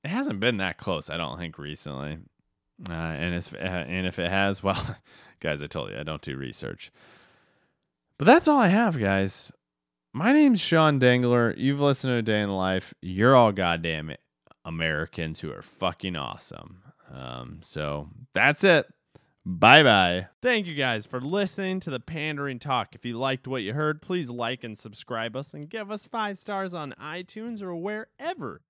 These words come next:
you listen to your podcasts at. Otherwise, if you want to reach out to us, please hit us up at our Twitter account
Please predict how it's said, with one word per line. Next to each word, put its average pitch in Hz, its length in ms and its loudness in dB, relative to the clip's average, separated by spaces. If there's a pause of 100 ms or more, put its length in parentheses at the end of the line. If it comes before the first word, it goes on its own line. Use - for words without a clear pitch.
(200)
you - 140 -12
listen 104 360 -10
to 95 100 -14
your 87 180 -10
podcasts 80 760 -16
at. 151 260 -6 (180)
Otherwise, 247 400 -4
if 175 120 -10
you 165 80 -2
want 156 160 -2
to 143 40 -4
reach 143 400 -4
out 190 340 -10
to 175 180 -6
us, 214 140 -10 (300)
please 285 300 -4
hit 185 160 -2
us 127 160 -6
up 131 200 -6
at 120 100 -2
our 107 120 -4
Twitter 123 320 -6
account 120 400 -8